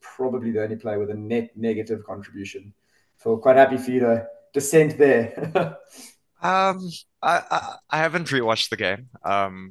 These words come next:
Speaker 2: but I can't, maybe it's my, um, bias, but, uh, <laughs> I can't say that I, I remember him being too particularly negative in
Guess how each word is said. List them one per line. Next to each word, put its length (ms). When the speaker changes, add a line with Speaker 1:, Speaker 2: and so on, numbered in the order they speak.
Speaker 2:
but 140
I 80
can't, 560
maybe 280
it's 180
my, 400
um, 380
bias, 760
but, 160
uh, 100
<laughs> 240
I 100
can't 320
say 160
that 160
I, 260
I 80
remember 500
him 200
being 300
too 180
particularly 500
negative 720
in 100